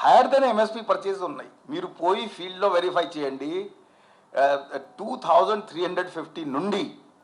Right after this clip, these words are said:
టూ థౌజండ్ నైన్ హండ్రెడ్ వరకు, ఆ, ఆ, కూడా ప్యాడీ రేట్ వస్తుంది.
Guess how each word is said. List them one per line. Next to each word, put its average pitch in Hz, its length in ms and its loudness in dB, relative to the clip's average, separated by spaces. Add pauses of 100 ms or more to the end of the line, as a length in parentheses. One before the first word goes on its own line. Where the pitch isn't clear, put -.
(300)
టూ 208 60 -8
థౌజండ్ 170 680 0
నైన్ 165 260 2
హండ్రెడ్ 147 340 -6
వరకు, 185 420 -6 (480)
ఆ, 120 40 2
ఆ, 131 960 0 (120)
కూడా 160 220 8
ప్యాడీ 147 360 -2
రేట్ 151 220 -6
వస్తుంది. 127 340 -10